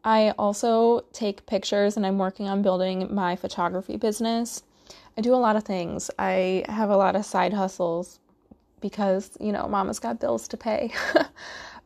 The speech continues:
But I'm building my portfolio currently, and the pictures I took turned out so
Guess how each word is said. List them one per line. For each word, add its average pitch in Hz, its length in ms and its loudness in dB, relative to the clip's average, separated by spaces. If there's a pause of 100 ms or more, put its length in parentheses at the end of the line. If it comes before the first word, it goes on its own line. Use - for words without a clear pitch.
(100)
But 202 400 4
I'm 208 160 0
building 240 340 2
my 247 140 0
portfolio 190 760 2
currently, 202 640 -2
and 190 160 -2
the 185 40 0
pictures 240 420 -2
I 240 80 2
took 208 280 -2
turned 208 220 -4
out 214 220 0
so 196 680 2